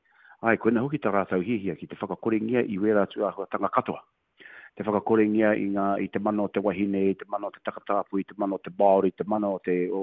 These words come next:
o a tātou whanaunga o te moana nui a Kiwa. Nā, wera atu ahuatanga katoa, kai te piringi rātou te whakakorehia. Nō reira, e, ko tāku, um, ko tāku ki te, ki te iwi,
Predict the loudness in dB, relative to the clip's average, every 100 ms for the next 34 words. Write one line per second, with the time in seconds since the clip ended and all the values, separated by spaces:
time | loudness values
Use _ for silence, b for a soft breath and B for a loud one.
0 | -4 -4 -6 -4 -4 -4 -4 -6 -6 -6
1 | -8 -10 -8 -8 -8 -10 -6 -6 -6 -6
2 | -6 -10 B B B B B _ -2 2
3 | 4 6 4 2 0 -2 -2 -4 -4 -8
4 | -10 -10 -12 -12 _ _ _ _ -14 -14
5 | -6 -2 0 2 0 0 -4 -8 -10 -8
6 | -4 -4 -4 -12 -18 _ _ B B B
7 | B -4 2 4 6 4 2 0 -2 -4
8 | 0 0 2 0 -4 -4 -8 -6 -4 -4
9 | -8 -12 _ _ b b b -12 0 0
10 | 0 -6 -4 2 4 6 4 4 0 -2
11 | -6 -2 0 2 0 -2 -4